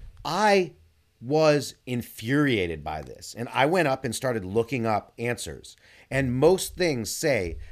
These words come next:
like, the top ones are dolphins, some sort of monkey, pig, elephant. Like, there's a number of 'em. And then, like, some lists have crow, but I'm like,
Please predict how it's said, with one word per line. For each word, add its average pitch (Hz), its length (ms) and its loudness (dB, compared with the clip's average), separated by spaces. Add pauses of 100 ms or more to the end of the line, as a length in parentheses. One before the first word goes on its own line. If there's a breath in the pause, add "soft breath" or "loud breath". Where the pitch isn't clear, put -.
like, 120 300 -4
the 120 80 -2
top 127 380 2
ones 113 400 -2
are 95 280 -2
dolphins, 113 880 -2 (320 soft breath)
some - 280 -2
sort 117 200 0
of 104 80 2
monkey, 120 600 -4 (420 soft breath)
pig, 117 600 2 (180)
elephant. 110 720 -2 (500 soft breath)
Like, 127 340 2 (440)
there's 127 260 2
a 131 60 2
number 135 360 4
of 98 120 0
'em. 92 220 -6 (240 soft breath)
And 175 180 0
then, 190 160 2
like, 156 320 0
some 180 560 0
lists 220 260 4
have 185 300 -2
crow, 180 520 -2 (580)
but - 340 0 (420 loud breath)
I'm 254 140 0
like, 277 180 -2